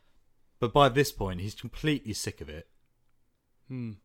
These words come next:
Speaker 1: The path, the journey of Ash as a character is cowardly, snivelling, n-, ordinary man to cocky,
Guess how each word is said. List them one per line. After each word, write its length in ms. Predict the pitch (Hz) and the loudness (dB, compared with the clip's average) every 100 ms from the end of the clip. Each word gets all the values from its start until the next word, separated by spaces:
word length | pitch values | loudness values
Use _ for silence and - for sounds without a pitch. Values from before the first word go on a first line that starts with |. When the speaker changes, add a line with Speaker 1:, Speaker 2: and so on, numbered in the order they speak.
| _ | _
Speaker 1:
The 80 | 135 | -4
path, 360 | - 175 196 - | 4 6 6 4
the 120 | 151 | 2
journey 400 | 139 165 185 170 | 2 4 4 4
of 80 | 131 | 2
Ash 260 | 120 104 - | 2 0 -4
as 80 | 95 | -6
a 40 | |
character 420 | 95 104 98 - 85 | -4 -2 -2 -6 -8
is 260 | 85 82 - _ _ _ _ - | -8 -10 -16 _ _ _ _ -2
cowardly, 500 | 180 170 160 131 127 | 4 6 6 2 -2
snivelling, 720 | - 135 107 101 98 95 90 _ _ _ - | -2 -2 -2 -2 -2 -4 -6 _ _ _ -4
n-, 180 | 123 127 | -2 -2
ordinary 460 | 127 123 95 85 80 | 0 0 0 -4 -6
man 360 | 73 71 73 87 _ _ - | -8 -10 -12 -14 _ _ -8
to 420 | 107 98 95 90 - _ _ | -4 -2 -2 -6 -12 _ _
cocky, 720 | - 165 - 135 120 117 104 | 0 0 2 0 2 -2 -6